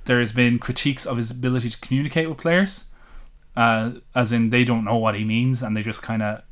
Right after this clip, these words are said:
okay, and they go out and they do their thing anyway, and he's just shouting at them from the sideline. They don't know what he's on about. There's those type of aspects that are a bit worrying about it. What you're saying about the positives of his reign, I'm not necessarily sure are positives relating to what he's done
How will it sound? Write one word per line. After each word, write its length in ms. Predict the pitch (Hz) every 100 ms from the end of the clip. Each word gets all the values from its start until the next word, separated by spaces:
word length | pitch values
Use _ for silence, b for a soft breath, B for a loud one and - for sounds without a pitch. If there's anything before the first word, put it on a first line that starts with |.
| - 113
okay, 440 | 110 113 113 120
and 160 | 117 113
they 100 | 110
go 160 | 113
out 80 | 113
and 80 | 113
they 80 | 113
do 160 | 113 113
their 160 | 107
thing 200 | - 113
anyway, 260 | 110 120 113
and 100 | 110
he's 160 | 107
just 140 | 107 -
shouting 320 | 104 107 127
at 100 | 113
them 120 | 120
from 140 | 110 113
the 60 |
sideline. 380 | - 113 120 120
They 100 | 113
don't 100 | 113
know 60 | 110
what 220 | 110 113
he's 120 | 110
on 120 | 113 120
about. 240 | 151 165 - B B B B -
There's 220 | 127 113
those 240 | 131 143
type 140 | - 127
of 80 | 120
aspects 380 | 123 - 117
that 80 | 123
are 40 | 113
a 20 |
bit 160 | 123
worrying 240 | 120 120 120
about 180 | 110 110
it. 80 | - B B
What 160 | 127 170
you're 80 |
saying 180 | - 151
about 180 | 135 127 127 -
the 100 | 113
positives 560 | - 160 160 143 117
of 140 | 123 110
his 180 | 110
reign, 360 | 123 135 123 107 b b b 135
I'm 100 | 139
not 140 | 135
necessarily 400 | 131 123 135 123
sure 500 | 113 - 127 123 113 -
are 140 | 110
positives 500 | - 120 113 117 110
relating 340 | 117 113 113
to 320 | 110 113 107 110
what 200 | 110 -
he's 220 | 131 123
done 280 | 117 107